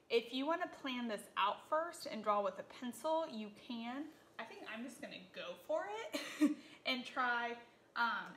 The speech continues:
and just make something on the go. So I think I wanna make a picture of something instead of just designs, and I wanna make a tree.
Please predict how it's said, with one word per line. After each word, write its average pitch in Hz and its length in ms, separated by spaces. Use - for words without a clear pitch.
and 226 160
just 226 320
make 226 300
something 220 540
on 196 180
the 240 60
go. 339 80
So - 180
I 233 180
think 466 300
I 320 80
wanna 285 200
make 240 220
a 233 40
picture 302 640
of 320 120
something 339 380
instead 247 300
of 226 80
just 220 200
designs, 220 520
and - 120
I 226 120
wanna 311 180
make 269 220
a 202 60
tree. - 540